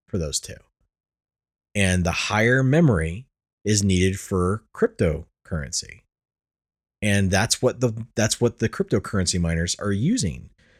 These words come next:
So they're making tons of those and fulfilling those orders because that's the one that's in the highest demand right now for the industry overall. And on top of that,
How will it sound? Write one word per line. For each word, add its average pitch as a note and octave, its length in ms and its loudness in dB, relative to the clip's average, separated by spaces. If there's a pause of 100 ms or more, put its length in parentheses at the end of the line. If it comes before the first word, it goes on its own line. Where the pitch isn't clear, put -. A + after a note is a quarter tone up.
(120)
So G2 480 4 (320)
they're G2+ 220 4
making G#2+ 540 2
tons E3 520 4
of A2 140 4
those G#2 400 4
and G2 160 -2
fulfilling G#2 480 0
those C3 260 4
orders A2+ 400 2
because F#2 300 -4
that's F#2 260 -2
the B2+ 120 0
one A2+ 200 2
that's G2+ 180 -2
in F#2+ 60 -6
the F#2+ 80 -2
highest A#2+ 400 -4
demand C3 380 0
right F2 180 0
now E2+ 320 -4 (340)
for G#2+ 160 0
the F#2+ 160 4
industry G#2+ 680 0 (480)
overall. F#2+ 720 -2 (540)
And F#2+ 120 -2
on F#2 160 0
top F#3+ 320 0
of - 60 4
that, F#2 280 2